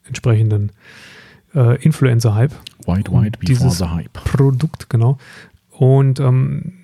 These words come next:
Speaker 1: damals war es schon so, dass, ähm, man einerseits begeistert war über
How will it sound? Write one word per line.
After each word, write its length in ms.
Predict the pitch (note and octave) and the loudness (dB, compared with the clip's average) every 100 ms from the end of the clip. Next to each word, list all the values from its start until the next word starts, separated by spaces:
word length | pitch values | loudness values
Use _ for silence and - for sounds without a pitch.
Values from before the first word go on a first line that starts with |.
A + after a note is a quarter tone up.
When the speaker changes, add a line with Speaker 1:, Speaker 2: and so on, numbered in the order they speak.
| - | -8
Speaker 1:
damals 720 | D#3+ D3 D3 B2 C3+ D#3+ - | -4 -2 0 2 4 2 2
war 100 | C3 | 0
es 80 | C3+ | 0
schon 280 | - C3+ C3 | 0 0 2
so, 200 | B2+ C3 | 2 2
dass, 340 | B2 A#2 - | 0 -2 -2
ähm, 420 | A#2 A#2 A#2 A#2+ A#2 - - _ _ _ _ | 0 2 2 0 -2 -14 -20 _ _ _ _
man 400 | - A#2+ A#2+ C3 - | 0 2 2 0 -2
einerseits 420 | C3+ D#3 C#3 - | 2 2 2 0
begeistert 460 | A#2+ A#2+ C3 D#3 D3+ | 0 0 0 -2 0
war 140 | D3+ | 0
über 320 | D3+ B2+ B2 | 2 2 0